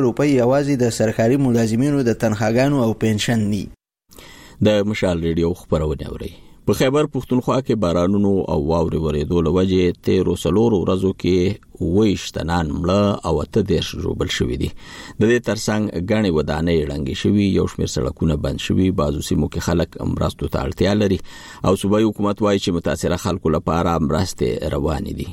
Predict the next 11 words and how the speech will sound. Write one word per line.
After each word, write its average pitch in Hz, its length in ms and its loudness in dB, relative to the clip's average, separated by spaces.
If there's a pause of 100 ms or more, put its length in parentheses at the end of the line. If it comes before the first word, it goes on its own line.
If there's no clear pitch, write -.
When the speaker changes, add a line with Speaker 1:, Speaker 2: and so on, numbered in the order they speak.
(200)
Speaker 2:
په - 60 0
دې 80 200 -2
هکله - 320 -4
تفصیل 117 340 -2 (340)
د 107 200 2
نیاز 98 260 0
احمد 87 200 -6
خان 92 220 -2
ریپورت - 260 -6
کې - 120 -2
اورو. - 240 -10